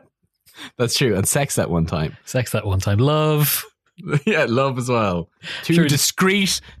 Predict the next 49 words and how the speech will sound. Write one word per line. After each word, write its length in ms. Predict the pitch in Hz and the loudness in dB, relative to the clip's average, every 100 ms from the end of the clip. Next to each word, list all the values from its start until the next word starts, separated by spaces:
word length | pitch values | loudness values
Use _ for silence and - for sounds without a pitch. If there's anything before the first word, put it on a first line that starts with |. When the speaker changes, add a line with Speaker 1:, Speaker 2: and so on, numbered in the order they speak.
| - | -2
Speaker 1:
different 380 | 180 190 190 170 | 0 2 2 2
episodes, 640 | 156 165 135 131 101 101 | 2 0 0 2 2 0
by 160 | 107 98 | 0 2
the 100 | 98 | 2
way. 280 | 90 92 107 | 2 2 0
Speaker 2:
I'm 60 | |
sure 200 | 123 160 | 0 2
we 80 | 165 | 4
did 140 | 139 | 4
one 140 | 127 123 | 2 0
on 160 | 110 | -2
pancakes 500 | 101 107 107 110 101 | -2 0 2 0 -2
one 140 | - 101 | 0 2
time. 280 | 107 104 110 | 2 2 2
I 80 | |
don't 120 | 127 90 | 0 -2
remember. 340 | 90 90 98 | -8 -8 -6
<laughs> 400 | - - _ _ | -8 -12 _ _
You 40 | 156 | 0
know, 120 | 160 | 2
all 80 | 175 | 4
Speaker 1:
Yeah. 60 | 180 | 4
Speaker 2:
the 40 | |
important 380 | 147 127 107 98 | 2 0 -4 -4
topics. 400 | 104 98 - - - _ _ _ _ _ | -4 -2 -4 -6 -10 _ _ _ _ _
Speaker 1:
I 40 | - | -10
think 140 | 135 | -6
we 100 | 127 | -2
did 200 | 113 110 | 0 2
a, 320 | 104 - _ | 0 -2 _
we 80 | 104 | -4
did 160 | 107 104 | 0 0
a, 140 | 95 - - _ _ _ _ _ _ | 0 -4 -16 _ _ _ _ _ _
an 60 | - | -4
episode 400 | 104 - 110 101 | -4 -2 0 2
of, 120 | 95 - _ _ _ _ - | 0 -8 _ _ _ _ -12
like, 140 | 101 | -8
a 60 | 87 | -4
radio 420 | 92 113 123 131 | -2 0 2 2
drama 420 | 120 120 143 147 | 0 0 2 2
set 220 | - 107 | 0 -2
in 80 | 85 | -4
Prohibition 580 | - 98 92 104 - 156 | -2 -2 0 -2 2 2
times, 320 | - 175 165 | 2 2 4
if 140 | 160 | 2
I 60 | 165 160 | 0 -2
<laughs> 40 | |
remember 360 | - - - 233 214 190 | -4 -4 -2 -2 -2 -2
correctly. 520 | 190 185 - - - | -2 -4 -6 -6 -6